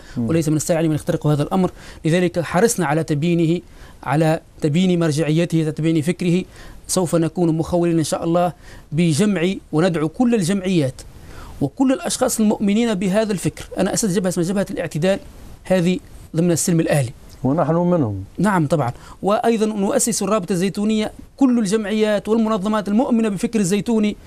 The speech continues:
Speaker 2: كل الداعمين من سياسيين من غيرهم يريدون دعمنا في هذا المشروع الذي يعني كل التونسيين،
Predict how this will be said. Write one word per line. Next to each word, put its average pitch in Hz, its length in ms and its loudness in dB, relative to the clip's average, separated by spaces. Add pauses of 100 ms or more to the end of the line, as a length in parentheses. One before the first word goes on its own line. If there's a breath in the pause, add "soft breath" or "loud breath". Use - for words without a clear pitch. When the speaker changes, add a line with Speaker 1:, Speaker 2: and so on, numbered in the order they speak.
(460 loud breath)
Speaker 2:
كل 277 180 2
الداعمين 220 680 2
من 220 100 0
سياسيين 220 460 0
من 220 100 2
غيرهم 214 440 0
يريدون 202 340 0
دعمنا 220 380 2
في 202 140 -2
هذا 208 120 0
المشروع 202 460 0
الذي 185 260 -2
يعني 202 260 0
كل 262 160 0
التونسيين، 208 560 -2